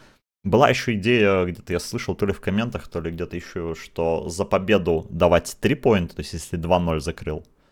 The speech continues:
то три поинта давать вместо двух. И это как будто бы разгрузило историю по очкам,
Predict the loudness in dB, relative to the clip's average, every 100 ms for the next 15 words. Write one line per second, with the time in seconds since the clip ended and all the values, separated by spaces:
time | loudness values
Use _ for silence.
0 | _ _ _ _ -8 -8 -10 -2 0 4
1 | 4 4 2 2 2 2 -4 -4 -6 -6
2 | -6 -6 -12 _ _ _ _ -2 0 2
3 | 0 -2 -4 -2 -2 0 0 0 0 2
4 | 0 0 -2 0 2 2 2 -2 -2 2
5 | 2 2